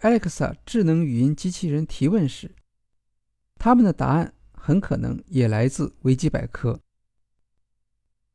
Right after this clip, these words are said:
如此高的流量，如此有价值的服务，维基百科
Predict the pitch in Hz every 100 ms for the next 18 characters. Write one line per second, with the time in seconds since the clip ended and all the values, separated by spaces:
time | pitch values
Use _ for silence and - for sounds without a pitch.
0 | _ _ _ - 240 285 156 180 185 156
1 | 127 139 196 156 _ _ _ _ _ -
2 | 190 - 214 139 127 226 190 - 147 143
3 | - 139 175 - _ _ - _ _ 175
4 | 233 285 143 123 - 160 175